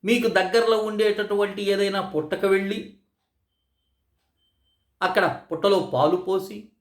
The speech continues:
దీపాన్ని వెలిగించి సేవించవచ్చు,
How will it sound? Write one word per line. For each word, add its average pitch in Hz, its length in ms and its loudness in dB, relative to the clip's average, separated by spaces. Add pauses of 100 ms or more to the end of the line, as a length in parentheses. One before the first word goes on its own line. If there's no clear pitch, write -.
(960)
దీపాన్ని 156 540 2
వెలిగించి 190 800 -2 (2750)
సేవించవచ్చు, - 840 -2